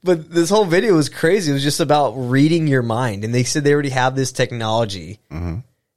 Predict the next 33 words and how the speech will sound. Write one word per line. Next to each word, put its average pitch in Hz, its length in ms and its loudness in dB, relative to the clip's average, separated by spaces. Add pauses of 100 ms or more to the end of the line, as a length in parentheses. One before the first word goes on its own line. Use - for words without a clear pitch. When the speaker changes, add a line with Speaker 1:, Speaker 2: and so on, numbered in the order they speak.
Speaker 1:
It, 147 200 -6
it's, 147 260 -6
it's 143 200 -4
fucking 135 400 -4
wild. 104 320 -4
And, 117 200 -4
like, 117 240 -2
I 127 140 2
know 131 200 2
I 139 100 4
wanna 135 200 2
do 123 160 2
a 117 60 0
world, 117 260 -2
a, 110 260 -2
a, 104 180 -2 (220)
like, 113 280 -4
a 113 120 -4
really 135 320 2
deep 123 220 -4
dive 117 240 0
in 117 60 -8
the 110 100 -6
World 113 220 -4
Economic 113 420 -6
Forum. 113 440 -8 (140)
Speaker 2:
Yeah. 78 380 -4
Speaker 1:
Like, 120 140 -4
the 127 80 2
way 120 600 0
I, 104 500 -2
I - 20 -8
was, 101 340 -10